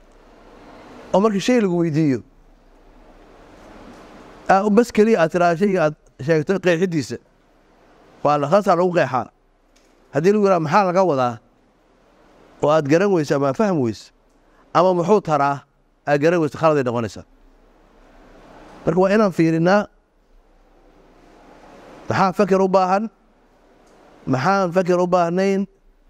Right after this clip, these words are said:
mararka qaarkood ma aha in maadada inta laga badiyo, waxyaalo habaysan oo diyaarsan oo meel dhammaaday oo aan wax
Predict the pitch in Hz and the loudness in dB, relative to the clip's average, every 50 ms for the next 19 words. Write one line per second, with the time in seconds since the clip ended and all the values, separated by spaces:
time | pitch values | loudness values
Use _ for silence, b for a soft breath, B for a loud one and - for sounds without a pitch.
0 | _ _ _ _ _ _ _ _ _ _ _ _ _ _ _ _ _ _ - - | _ _ _ _ _ _ _ _ _ _ _ _ _ _ _ _ _ _ -20 -20
1 | - - - - - - - - - - - - 160 190 214 220 - 190 180 170 | -20 -20 -20 -20 -20 -20 -20 -20 -20 -14 -4 -2 0 0 2 2 2 2 2 2
2 | 196 202 190 190 214 196 175 170 175 175 170 170 175 180 202 190 180 170 185 180 | -2 -2 0 0 0 0 0 -2 -4 -2 -2 -2 0 0 -2 -2 -2 -2 -2 -2
3 | 185 196 208 196 190 165 147 135 127 107 - _ _ _ _ _ _ _ _ _ | 0 -2 0 -2 -2 -2 -2 -4 -4 -6 -8 _ _ _ _ _ _ _ _ _
4 | _ - - 117 135 156 165 165 165 170 170 185 202 185 _ _ _ _ _ _ | _ -14 -10 -4 -2 0 0 0 0 0 0 0 0 -2 _ _ _ _ _ _
5 | _ _ _ _ _ _ _ _ - 110 139 151 156 160 165 160 - - 180 175 | _ _ _ _ _ _ _ _ -8 -2 0 2 2 2 0 0 -2 -2 -2 -2
6 | 180 180 _ _ _ _ _ _ _ _ - 160 160 160 147 139 156 156 156 151 | -2 -4 _ _ _ _ _ _ _ _ -2 0 0 0 0 0 0 2 2 2
7 | 151 151 - - 175 175 175 175 170 - _ _ _ _ _ _ _ - 165 170 | 2 0 -2 -2 -2 -2 -2 -4 -8 -10 _ _ _ _ _ _ _ -2 0 0
8 | 170 165 170 180 190 185 - - 151 165 160 - 160 156 156 156 156 151 151 151 | 2 2 2 2 2 2 0 -4 -12 -14 -10 -2 -2 0 0 0 0 0 0 0
9 | 165 175 180 190 - _ _ _ _ _ _ _ _ _ - 180 180 170 175 190 | 0 0 -2 -2 -6 _ _ _ _ _ _ _ _ _ -2 0 2 2 2 2
10 | 196 220 214 | 2 0 0